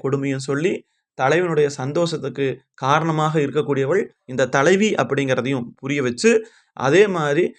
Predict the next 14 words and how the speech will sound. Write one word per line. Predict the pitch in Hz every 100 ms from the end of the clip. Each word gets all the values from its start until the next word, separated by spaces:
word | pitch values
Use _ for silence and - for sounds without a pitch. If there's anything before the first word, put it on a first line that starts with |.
| _
எவ்வளவுதான் | 123 131 139 185 170 175 240 -
தலைவன் | 156 156 156
கொடுமை | 151 131 139 151
செய்திருந்தாலும், | 139 127 123 120 120 175 226 - _ _ -
ஆ, | 135 135 131
அதை, | 139 143 139
அதையும் | 131 151 196 226
இந்த | 147
இடத்துல, | 123 147 135 120 - -
ஆ, | 127 123 127 - - _ _ -
வெளிப்படுத்துறா. | 143 143 123 - 104 -
இப்ப | 170
இந்த | 180
இடத்துல | 180 208 196